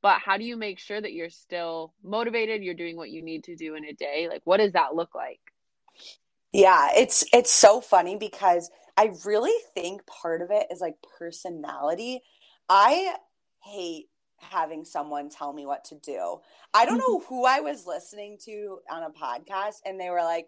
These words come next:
Speaker 2: "I had to become an entrepreneur because I want, I don't, like, do well with authority and, like, <laughs> bosses," and just,
Speaker 1: <laughs>
Speaker 2: like, I really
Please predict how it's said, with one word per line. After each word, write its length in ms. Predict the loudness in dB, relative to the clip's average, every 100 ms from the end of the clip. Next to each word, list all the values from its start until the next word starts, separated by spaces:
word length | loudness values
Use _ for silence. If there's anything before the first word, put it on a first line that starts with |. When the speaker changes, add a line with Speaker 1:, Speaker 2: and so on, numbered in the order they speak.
| _ _ _ -2
Speaker 2:
"I 100 | 0
had 320 | 2 0 -2
to 80 | -6
become 300 | -8 -6 -8
an 80 | -8
entrepreneur 1160 | -8 -10 -12 -16 -18 -20 _ -20 -14 -12 -10 -12
because 600 | -18 -8 -4 -4 -6 _ _ _ -2
I 480 | 0 0 -2 -8 -14 _ -20
want, 400 | -8 -6 -6 -6 -2
I 160 | -2
don't, 300 | -2 -4 -8 -8
like, 340 | -8 -10 _ _ _ -20 -20
do 240 | -18 -16
well 480 | -8 0 2 2 0
with 220 | -2 -6 -10
authority 640 | -18 -10 -8 -6 -8 -10 -10
and, 100 | -8
like, 180 | -8 _
<laughs> 40 |
bosses," 800 | 4 6 6 4 4 4 2 0
and 160 | -2 -2
just, 300 | 0 0 2
Speaker 1:
<laughs> 0 |
Speaker 2:
like, 240 | 0 0 -10 _ _ -6 2
I 340 | 4 4 0 -4
really 460 | -8 -6 -4 -6